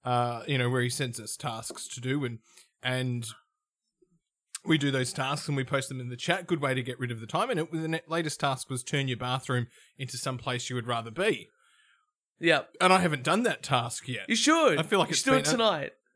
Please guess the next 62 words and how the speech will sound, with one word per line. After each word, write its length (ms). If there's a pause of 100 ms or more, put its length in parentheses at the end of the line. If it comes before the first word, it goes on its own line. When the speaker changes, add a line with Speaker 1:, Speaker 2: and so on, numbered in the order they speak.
(120)
Speaker 2:
I, 120
I 40 (120)
don't 80
think 140
anyone's 380
done 200
that 160
one. 140
I 40
feel, 300 (520)
I 100
feel 200
Speaker 1:
No, 80
no 80
Speaker 2:
like 120
Speaker 1:
one, 80
Speaker 2:
I've 100
let 80
Speaker 1:
no 60
Speaker 2:
him 60
Speaker 1:
one 80
Speaker 2:
down 160
a 40
Speaker 1:
has. 80
Speaker 2:
little 160
bit. 280
I 100
feel 140
like 180
I've 80
let 140
him 120
down 200
just 180
a 40
little 200
bit 120
on 120
that 140
one 140
there. 120
But 100
that's 180
okay. 480
That's 180
okay. 220
We'll 160
get, 200
we'll 100
get 180
something 280
else 200
going 300
there. 240 (220)
But 200
this 240
weekend, 680 (380)
we're 200
very 300
exciting. 420
We're 120
doing 360